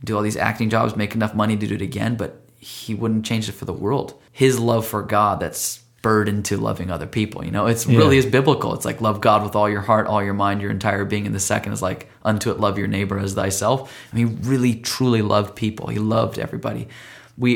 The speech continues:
Speaker 1: it was very common for people who came in the ashram to say, "God, I just feel this unconditional love from your dad." You know, growing up in a yoga ashram, we'd wake up, everyone would get together, we'd have, um, philosophy talk, we'd do kirtans,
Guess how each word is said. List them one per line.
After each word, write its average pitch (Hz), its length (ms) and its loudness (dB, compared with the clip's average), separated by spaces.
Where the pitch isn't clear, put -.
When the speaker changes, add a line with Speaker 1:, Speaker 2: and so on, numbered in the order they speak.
Speaker 1:
it 120 60 -2
was 110 140 0
very 123 200 4
common 110 360 0
for - 120 -4
people 107 280 -4
who 104 120 -2
came 104 240 -2
in 101 60 0
the 101 100 -6
ashram 110 540 -4
to 113 60 -6
say, 117 320 -6
"God, - 260 -4
I 120 40 -10
just 117 180 -6
feel 113 160 -6
this - 300 -4
unconditional 110 880 -2
love 107 220 -8
from - 160 -12
your - 140 -12
dad." 101 420 -14
You 135 100 0
know, 123 80 4
growing 127 240 4
up 127 80 -2
in 117 60 2
a 107 40 4
yoga 117 220 4
ashram, 110 460 0
we'd 110 120 0
wake 107 260 -2
up, 107 340 0
everyone 104 340 -4
would 101 100 -4
get - 120 -6
together, 107 380 -2
we'd 107 140 0
have, 113 480 -4
um, - 580 -12
philosophy 110 540 0
talk, 104 600 0
we'd 110 120 -12
do 107 80 -14
kirtans, 104 960 -2